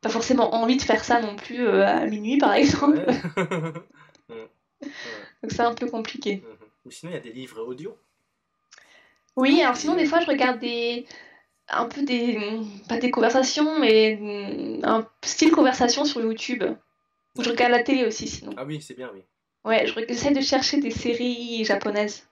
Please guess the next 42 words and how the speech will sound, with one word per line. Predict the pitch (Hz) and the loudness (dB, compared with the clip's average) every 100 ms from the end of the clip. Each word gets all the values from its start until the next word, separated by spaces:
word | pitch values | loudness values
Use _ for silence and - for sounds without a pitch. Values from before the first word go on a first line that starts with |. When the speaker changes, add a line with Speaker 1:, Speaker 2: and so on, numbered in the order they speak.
| _ | _
Speaker 2:
Mhm. | - - _ _ _ _ | -20 -20 _ _ _ _
Speaker 1:
Je | - | -8
trouve | - 285 285 | 0 2 4
que | |
les | 247 | 4
séries | 240 254 240 | 4 4 4
japonaises, | 247 233 240 277 285 | 2 2 2 2 2
comme | 262 | 2
il | 240 | 2
y | |
a | 214 | 2
un... | 220 - _ 208 | 2 -2 _ -2
l'image, | 214 220 285 349 214 | 2 4 4 4 4
Speaker 2:
Mhm. | 220 - - - _ _ - - - - | -2 -6 -10 -14 _ _ -20 -18 -18 -12
On | - | 0
Speaker 1:
même | 262 302 | 2 2
Speaker 2:
comprend | - | 2
Speaker 1:
si | 285 | 2
je | 285 | 2
Speaker 2:
bien. | 269 | 2
Speaker 1:
ne | |
comprends | - 277 254 240 233 - | 0 -2 -2 -6 -6 -4
pas, | - 269 262 - | 2 6 6 2
Speaker 2:
Mhm. | - - - | -4 -14 -2
Speaker 1:
euh, | - 220 - 226 - - - - | 2 4 4 4 2 -2 -2 -4
quand | 220 214 | -6 -8
ils | - | -6
parlent, | - 277 277 | 0 4 2
je | 220 247 | 0 -4
peux | 233 294 285 | -2 0 2
un | 269 285 | 2 0
peu | 311 311 | 0 -2
comprendre | 285 269 285 285 | -2 -4 -2 0
avec | - - - | 2 2 -2
les | 113 - | -4 -6
images. | - - 123 123 - | -8 -8 -8 -12 -16
Speaker 2:
Mhm. | 113 | -14
Ouais, | 104 _ _ _ - | -14 _ _ _ -18
ouais. | 104 - _ - _ _ - | -18 -18 _ -20 _ _ -20
Mhm. | - - | -18 -12
Speaker 1:
Mm. | 214 - _ _ 220 | -12 -12 _ _ -20
Speaker 2:
Mhm. | 220 | -20